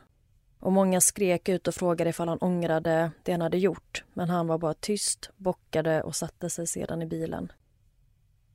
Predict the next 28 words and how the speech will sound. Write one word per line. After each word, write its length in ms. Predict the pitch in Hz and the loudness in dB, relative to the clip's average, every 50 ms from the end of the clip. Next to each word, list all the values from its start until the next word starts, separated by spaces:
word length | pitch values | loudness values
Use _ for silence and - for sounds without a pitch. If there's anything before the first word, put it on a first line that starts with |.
| _ _ _ _ _ _ _ | _ _ _ _ _ _ _
Men 300 | - 208 202 196 190 190 | 0 2 4 4 4 2
flera 420 | - - - 214 196 190 185 190 190 | 0 0 2 2 4 4 4 4 4
människor 540 | 208 214 214 202 190 - - 175 - - 196 | 4 4 4 4 2 0 0 -2 0 0 2
omringar 400 | 190 190 185 185 185 185 180 180 | 2 2 2 2 2 0 0 0
bilen, 640 | 190 185 180 180 175 175 175 175 175 180 180 - - | 0 0 2 2 2 2 2 2 2 0 -2 -4 -6
de 160 | - 180 170 | -6 -4 0
sparkar 720 | - - - - 208 196 185 185 - _ _ - 180 175 | 0 0 2 2 2 2 2 2 -2 _ _ -2 0 0
och 60 | 175 - | 0 -2
hoppar 340 | - 190 - _ - 180 | -2 -6 -6 _ -6 -6
på 300 | - - 185 175 170 170 | -4 -2 -2 0 2 2
den, 320 | 170 170 170 170 175 170 160 - | 2 2 2 2 0 -2 -4 -6
de 100 | - 185 | -8 -8
kastar 360 | - - 180 165 - - - - | -6 -4 -2 0 0 -2 -2 -2
ägg. 440 | - 196 185 175 180 185 185 - - - - - _ _ _ _ _ _ _ _ | -2 0 0 -2 -2 -6 -10 -12 -16 -20 -20 -20 _ _ _ _ _ _ _ _
Och 160 | - - 185 - | -4 -4 -2 2
för 120 | - 180 | 4 4
att 160 | 180 175 - | 4 4 2
Cho 320 | - - - 196 180 180 180 | 2 2 4 4 4 4 2
ska 220 | - - - 175 | 2 0 -2 -4
kunna 280 | - - 185 180 175 170 | -4 -4 -2 -2 -2 -4
komma 300 | - - - 190 185 175 | -4 -4 -2 0 0 2
hem 220 | 180 185 175 165 | 2 0 0 0
på 120 | - - | -2 -4
ett 160 | 170 - _ - | -6 -6 _ -6
tryggt 400 | - 202 180 - - - - - | -4 -4 -4 -4 -8 -8 -4 -2
sätt 360 | - - 220 190 - - _ | 0 2 0 0 -2 -4 _
så 360 | - - - - - 180 175 | -8 -4 -2 0 0 0 -2
blir 180 | 170 175 180 175 | -2 -2 -4 -4